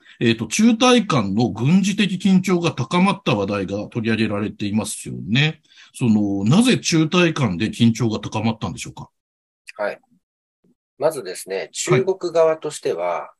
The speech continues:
Speaker 1: うん。
Speaker 2: あの、台湾はですね、まあ、
Speaker 1: はい。
Speaker 2: 中国の一部だという、
Speaker 1: うん、うん。
Speaker 2: こう、まあ、思いがあるわけですね、
Speaker 1: はい。
Speaker 2: 歴史的に。
Speaker 1: そうですね。
Speaker 2: ええ。
Speaker 1: はい。
Speaker 2: で、えー、今、まあ、あの、世界は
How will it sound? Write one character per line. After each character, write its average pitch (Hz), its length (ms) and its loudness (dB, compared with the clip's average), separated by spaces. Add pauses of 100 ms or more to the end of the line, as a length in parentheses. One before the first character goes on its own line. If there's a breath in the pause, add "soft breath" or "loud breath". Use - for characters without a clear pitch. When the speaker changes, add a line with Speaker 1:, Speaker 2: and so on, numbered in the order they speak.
(100)
Speaker 1:
う 113 40 -2
ん。 87 200 -2
Speaker 2:
あ 107 100 -12
の、 104 300 -10
台 180 320 -2
湾 190 200 0
は 104 120 -2
で - 80 -16
す - 120 -16
ね、 101 280 -10 (260)
ま 113 80 -2
あ、 101 60 -2
Speaker 1:
は - 20 -6
い。 - 20 -14
Speaker 2:
中 214 240 -4
国 180 140 -2 (120)
の 92 60 -8
一 95 260 -14
部 131 140 -8
だ 95 160 -4
と - 160 -12
い 87 340 -12
う、 80 120 -14 (500)
Speaker 1:
う 170 60 2
ん、 - 20 4
う 95 300 0
ん。 90 40 -4
Speaker 2:
こ 87 460 -10 (160)
う、 - 20 -18
ま 117 100 -6
あ、 85 300 -8 (280)
思 117 260 -4
い 98 160 -6
が 78 300 -10
あ 95 200 -4
る 78 120 -6
わ 85 120 -6
け 85 120 -20
で 95 100 -14
す - 140 -12
ね、 113 80 -4
Speaker 1:
は 110 40 -6
い。 - 20 -8
Speaker 2:
歴 110 300 -8
史 - 140 -6
的 113 220 -10
に。 90 180 -12 (140)
Speaker 1:
そ 117 80 -4
う - 20 -2
で 101 80 -2
す - 60 -8
ね。 - 80 -6
Speaker 2:
え - 20 -4
え。 - 0 -
Speaker 1:
は - 60 -
い。 - 20 -14 (760 loud breath)
Speaker 2:
で、 135 760 0
え - 40 -2
ー、 - 0 -
今、 131 280 0
ま 127 100 -2 (200)
あ、 95 160 -10
あ 110 80 -8
の、 107 320 -8
世 151 160 -6
界 113 320 0
は 87 360 -2